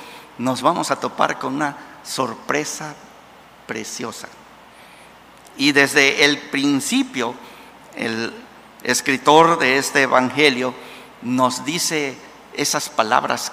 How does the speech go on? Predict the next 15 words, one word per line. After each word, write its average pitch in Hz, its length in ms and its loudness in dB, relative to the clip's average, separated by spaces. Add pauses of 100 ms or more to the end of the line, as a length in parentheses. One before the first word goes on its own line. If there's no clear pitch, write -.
(140)
claves 123 500 0
que 117 120 -4
nuestro 107 340 -8
oído 143 200 -2
debe 127 120 0
estar - 340 0
atento 165 680 4 (380)
para 117 160 6
escuchar. 104 560 -2
"Y 123 80 2
aquel 196 360 2
verbo 202 340 0 (1080)
se - 140 0
hizo 151 380 0 (640)
carne". - 480 -8